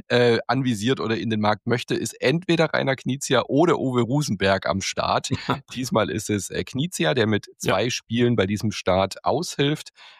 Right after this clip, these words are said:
Speaker 1: Aber es sind auch noch ein paar andere Leute dabei. Zum Beispiel Sophia Wagner, die auch mit einem Spiel dort aushilft. Ähm,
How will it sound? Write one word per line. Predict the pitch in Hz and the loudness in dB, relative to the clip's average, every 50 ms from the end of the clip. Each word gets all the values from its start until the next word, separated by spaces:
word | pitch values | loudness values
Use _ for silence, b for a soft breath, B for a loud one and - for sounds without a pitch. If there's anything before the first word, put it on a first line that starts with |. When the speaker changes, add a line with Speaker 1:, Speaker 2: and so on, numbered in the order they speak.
| B _ - | B _ -4
Speaker 1:
Aber | - 90 92 98 107 | -2 -2 0 2 0
es | 98 - | 0 0
sind | 104 90 | -2 -2
auch | - - | -2 0
noch | 95 95 | 2 2
ein | 95 90 | 0 0
paar | - - - | -2 -2 0
andere | - 107 110 110 104 98 98 - - - | 0 0 0 2 2 0 0 0 -2 -6
Leute | 95 90 90 85 82 - 98 | -4 0 0 0 0 0 -2
dabei. | 85 90 82 - 78 82 82 87 87 82 B B B B B B - | -2 -2 0 0 0 2 2 0 0 -2 B B B B B B -2
Zum | - 135 | 2 2
Beispiel | 160 156 165 160 | 2 4 4 4
Sophia | 147 151 131 190 214 208 - | 2 4 4 4 2 4 2
Wagner, | - - - - 98 82 87 - | 0 -2 0 2 2 2 2 0
die | - - | 0 0
auch | - - 113 | 2 2 2
mit | 113 95 - | 2 2 2
einem | - 80 90 87 | 2 2 2 0
Spiel | 87 - - - 95 95 92 87 82 - - | 0 -4 -6 -4 0 0 2 2 0 -2 -2
dort | - 80 85 85 - - | 0 0 0 0 -2 -4
aushilft. | - - - - - - - 98 104 127 151 - - - - - | -4 -4 -4 -4 -8 -4 -2 0 0 0 -2 -4 -12 -12 -6 -2
Ähm, | 104 98 98 101 101 104 104 95 - | 0 2 4 4 4 4 2 2 -2